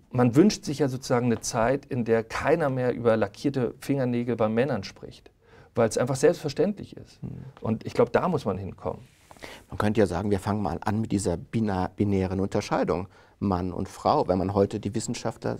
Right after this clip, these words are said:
Speaker 2: sieht, die sagen, „Nö, es gibt so ein Kontinuum,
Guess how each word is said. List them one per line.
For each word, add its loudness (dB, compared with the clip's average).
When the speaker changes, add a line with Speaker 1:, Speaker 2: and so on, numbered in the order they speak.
Speaker 2:
sieht, -2
die -2
sagen, -6
„Nö, -4
es -10
gibt -12
so -2
ein -6
Kontinuum, -6